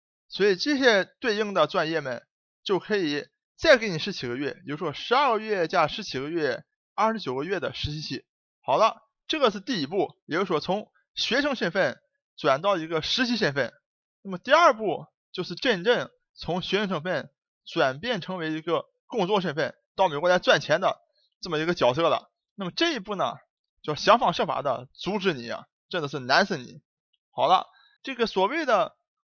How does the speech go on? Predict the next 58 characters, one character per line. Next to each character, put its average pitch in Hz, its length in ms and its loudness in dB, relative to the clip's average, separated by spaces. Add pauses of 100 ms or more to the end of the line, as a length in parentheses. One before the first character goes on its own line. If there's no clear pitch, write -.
工 208 280 -4
作 247 200 0
身 165 200 -4
份， 151 240 -2 (180)
也 139 80 -6
就 143 80 -4
是 170 60 -4
在 185 120 0
美 143 140 -8
国 143 220 -2
叫 151 140 -2
做 131 100 -4
H 208 360 -4
E 135 140 -6
B 214 180 -8
的 127 160 0
这 135 80 -8
个 135 80 -12
身 127 200 -10
份， 139 200 -6 (380)
它 233 140 2
要 254 160 6
求 175 180 -2
呢， 151 220 2 (520)
你 135 120 -16
必 247 140 -6
须 214 60 -2
至 285 140 -2
少 139 260 6
具 165 140 -8
有 151 160 2
本 202 240 -2
科 214 140 0
的 139 80 -2
学 147 160 0
历， 185 200 2 (560)
而 202 120 2
且 151 180 0
必 247 140 -10
须 196 100 -6
做 196 320 0 (300)
专 277 260 6
业 294 120 2
性 214 120 0
的 185 60 0
工 143 160 -6
作， 143 280 -4 (340)
也 - 100 -6
就 220 80 2
是 - 20 -2
说 196 100 2
和 226 120 -2
你 208 100 -6
专 233 160 2
业 233 60 2
要 180 100 8
对 226 140 0
口。 - 340 -4